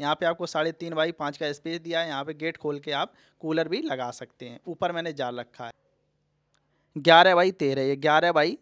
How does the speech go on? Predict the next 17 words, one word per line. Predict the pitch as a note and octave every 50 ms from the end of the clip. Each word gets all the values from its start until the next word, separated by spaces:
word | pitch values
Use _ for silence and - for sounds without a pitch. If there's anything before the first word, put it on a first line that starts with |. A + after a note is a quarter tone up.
| _ _ _
तेरह | D#3 D3 D3+ E3+ E3+
का | E3 E3 D3
आपका | D3 D3 - F3+ G#3
मास्टर | C4 - C#3+ C3+ - - F3+ E3
बेडरूम | D3 C#3 B2+ B2 D#3+ G3+ A3
बना | D#3+ C#3 C3+ B2+ B2 A#2
हुआ | A2+ G#2+ A#2 A2+
है। | A2+ A#2 C#3 C#3 _ _ _ _ _ _ _ -
तो |
यहाँ | D#3+ D#3 E3 F3+
पे | - G#3
आप | G3+ G3 F#3
देख | F3+ F3 -
सकते | - E3 C#3+ - _ E3
हैं, | F3+ G3+ - _ _
कार | - E3 E3 F#3 G3+
पार्किंग | - - D3+ C#3+ C#3+ C#3+ - E3+ E3+